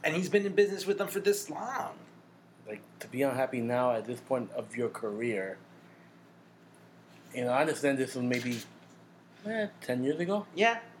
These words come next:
Speaker 2: Maybe even
Speaker 1: And even then, that's, like,
Speaker 2: Yeah, maybe even
Speaker 1: stretch.
Speaker 2: fifteen, twenty years ago? I will understand that.
Speaker 1: Yeah.
Speaker 2: Like, if it was, like, you know, probably, like,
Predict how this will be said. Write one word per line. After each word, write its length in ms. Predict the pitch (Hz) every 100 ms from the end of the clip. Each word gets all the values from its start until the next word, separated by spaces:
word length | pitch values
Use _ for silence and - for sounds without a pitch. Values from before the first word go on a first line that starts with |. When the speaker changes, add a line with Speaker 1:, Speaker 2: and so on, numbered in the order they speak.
| -
Speaker 2:
Maybe 240 | 123 123
even 140 | 131 139
Speaker 1:
And 80 |
even 180 | 196 208
then, 380 | 151 208 156 110
that's, 420 | 120 127 123 -
like, 280 | 147 131 123
Speaker 2:
Yeah, 340 | 147 131 127
maybe 320 | 127 131 139 143
even 200 | 139 143
Speaker 1:
stretch. 440 | 135 110 120 -
Speaker 2:
fifteen, 640 | - 143 - 170 175 175 170
twenty 300 | - 165 175
years 200 | 185 190
ago? 280 | 190 202 202 - - - - - -
I 140 | 160 208
will 160 | 196
understand 480 | 170 143 - 135 107
that. 160 | - - - -
Speaker 1:
Yeah. 280 | 160 156 - - - -
Speaker 2:
Like, 120 | - 110
if 140 | 120
it 0 |
was, 140 | 135
like, 160 | 127 117
you 80 | 127
know, 280 | 127 120 107 -
probably, 240 | - 123 120
like, 360 | 117 107 -